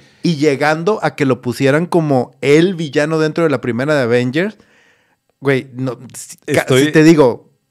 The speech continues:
Speaker 2: estoy
Speaker 1: eh,
Speaker 2: entre él y Elizabeth Olsen. Estaría, eh, sí, pero sí, sí creo que él, si no es el mejor, es uno de los mejores. Se me hace que el segundo, o, eh, sí, estaría peleando
Speaker 1: No.
Speaker 2: entre el uno y el dos, entre ellos
Speaker 1: Yo
Speaker 2: dos.
Speaker 1: no, no, yo creo que él,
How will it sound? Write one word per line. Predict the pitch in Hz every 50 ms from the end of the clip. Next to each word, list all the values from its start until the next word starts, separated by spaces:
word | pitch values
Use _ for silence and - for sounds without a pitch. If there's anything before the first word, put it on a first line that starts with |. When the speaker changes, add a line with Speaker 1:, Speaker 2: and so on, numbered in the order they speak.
| _
Speaker 2:
estoy | - 120 131 139 143 139 151
Speaker 1:
eh, | 165
Speaker 2:
entre | 165 165 - 135 131 123 135 170
él | 202 202 143
y | 127
Elizabeth | 117 117 117 139 123 120 113 104
Olsen. | 98 101 98 98 - - 85 80 80 _ _ _ _ _ _ -
Estaría, | - 123 104 - 117 110 113 117 123
eh, | 127 135 139 147 143 - 143 127 113
sí, | 107 - - - - 143 143 156 165 -
pero | - 143 120 120 110
sí, | - 131 131 131 123 - _ _
sí | - - - 127 -
creo | - - 127 127 131 131 127
que | - 123 120 123 127
él, | 131 139 147 -
si | - - - 135 120
no | 123 127 143 170
es | 170 175
el | 208 180
mejor, | 147 135 131 156 190 202
es | 160 135 - -
uno | 147 156 160 170 170 175 175
de | 170 170
los | 151 143 127
mejores. | 120 117 - 165 170 180 175
Se | 160 127
me | 120
hace | 123 139
que | 147
el | 156 139
segundo, | 135 143 131 127 131 135 139 151 - - _ _ _ _ _ _ -
o, | - - 127
eh, | 120 - - - 117
sí, | - 135
estaría | 113 95 - - 113 113 127
peleando | 139 151 - 277 269 - 156
Speaker 1:
No. | 139
Speaker 2:
entre | 131 143 127
el | 117 120
uno | 131 135 143 151
y | 147
el | 135 127
dos, | 120 123 120 127
entre | 131 117 127 117 117
ellos | 113 110 117 -
Speaker 1:
Yo | 101 147 143
Speaker 2:
dos. | 139
Speaker 1:
no, | 143 147 147 139
no, | 143 143 135 131 127 127 127
yo | 123 127 123
creo | - 127 127 120
que | - 135 120 - -
él, | 120 113 110 104 98 -